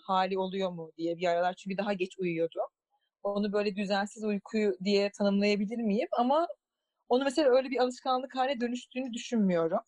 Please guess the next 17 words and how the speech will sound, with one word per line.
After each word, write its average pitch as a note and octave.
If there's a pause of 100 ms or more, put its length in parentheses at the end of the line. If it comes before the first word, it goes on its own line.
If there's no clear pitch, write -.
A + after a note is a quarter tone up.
(100)
Yani F#3
çünkü G#3
onun A3
bir G#3
alışkanlık A3
olması A3+
için B3
bence G#3
belli G#3
bir G#3
süre F#3
boyunca F3+ (420)
düzensiz G3
uyku F3+
içerisinde F3
olmam E3+
lazım. E3